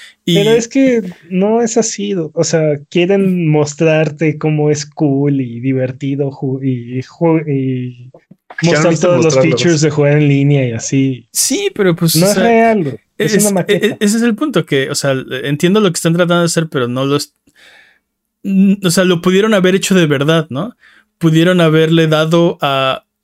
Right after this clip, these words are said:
Speaker 1: alguien, o sea, alguien que se dedica a hacer justo eso y
Speaker 2: Yo creo que, yo creo que pudieron haber hecho un compilado de,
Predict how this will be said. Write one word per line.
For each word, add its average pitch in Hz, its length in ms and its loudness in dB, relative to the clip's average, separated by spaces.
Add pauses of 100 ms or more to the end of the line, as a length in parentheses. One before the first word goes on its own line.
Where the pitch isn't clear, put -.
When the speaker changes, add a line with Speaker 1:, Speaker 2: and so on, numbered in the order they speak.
(220)
Speaker 1:
alguien, 160 580 0
o 170 60 -4
sea, 135 640 -4 (300)
alguien 151 320 2
que 160 100 -2
se 143 140 -4
dedica 143 460 -2
a - 40 0
hacer 147 440 -2
justo 165 380 0
eso 190 340 -2
y 131 280 -8 (320)
Speaker 2:
Yo 170 140 2
creo 233 140 0
que, 226 180 0
yo 180 160 0
creo 254 120 2
que 220 60 0
pudieron 185 260 2
haber 180 200 2
hecho 180 280 0
un 175 180 2
compilado 175 760 2
de, 139 640 2